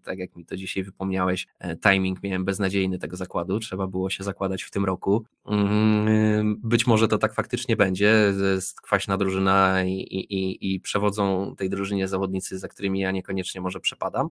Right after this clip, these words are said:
ale wciąż. To jest tak ogromny talent na boisku i to jest tak widowiskowa koszykówka, jaką oni są w stanie grać, że no, chciałbym to zobaczyć. Więc ja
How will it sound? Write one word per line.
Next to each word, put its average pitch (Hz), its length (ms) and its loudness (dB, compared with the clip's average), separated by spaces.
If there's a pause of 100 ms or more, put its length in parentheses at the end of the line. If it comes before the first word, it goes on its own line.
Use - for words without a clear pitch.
(120)
ale 240 160 -2
wciąż. - 380 -10
To - 60 -2
jest - 140 -2
tak - 180 0
ogromny 131 380 4
talent 120 420 4
na 110 100 -2
boisku 107 540 0
i 101 100 -6
to - 80 -2
jest 98 200 0
tak 101 200 0
widowiskowa 101 540 0
koszykówka, - 480 -6
jaką 95 220 2
oni 92 360 2
są 95 200 -4
w - 40 -8
stanie 95 240 -2
grać, 95 200 0
że 92 120 -6
no, 90 160 -6
chciałbym 85 320 -10
to 85 100 -16
zobaczyć. - 420 -12
Więc 104 260 -2
ja 117 420 6